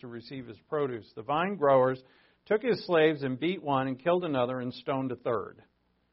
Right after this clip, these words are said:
And again, he sent another group of slaves, larger than the first, and they did the same thing to them. But afterward he said, his, sent his son to them, saying, "They will respect my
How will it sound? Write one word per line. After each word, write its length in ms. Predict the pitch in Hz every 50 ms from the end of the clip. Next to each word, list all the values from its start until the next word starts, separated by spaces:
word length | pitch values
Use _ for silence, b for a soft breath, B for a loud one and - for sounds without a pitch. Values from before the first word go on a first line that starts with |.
| _ _ _ -
And 80 | 117
again, 280 | 117 113 135 139 135 131
he 80 | 127 113
sent 240 | - - 123 120
another 280 | 120 120 147 180 180 147
group 240 | 107 113 113 104 -
of 80 | 101 -
slaves, 480 | - 113 113 117 120 135 147 139 117
larger 420 | 117 117 113 120 123 117 113 117 113
than 160 | 117 110 110
the 80 | 113 -
first, 340 | - 139 131 131 127 - -
and 60 | -
they 100 | 123 127
did 180 | 127 123 120 110
the 60 | 107
same 260 | - - 120 107 101
thing 180 | 101 104 104 101
to 80 | 104 107
them. 320 | 113 135 131 110 98 - _ b b b b b b b b -
But 100 | 143 147
afterward 400 | 160 196 196 - 196 170 151 139
he 100 | 135 131
said, 220 | - - 147 139
his, 180 | 143 127 - - - - - - -
sent 240 | - 180 185 190 -
his 400 | - 170 139 131 123 - - -
son 540 | 180 190 190 147 117 104 95 95 104 104 101
to 100 | - 131
them, 340 | 110 107 101 101 110 113 120 - -
saying, 420 | 113 110 113 117 113 117 120 120 113
"They 160 | 131 127 131
will 200 | 131 127 123 123
respect 760 | 120 120 113 113 - - - _ - 127 117 - _ _ 117
my 300 | 113 110 107 104 104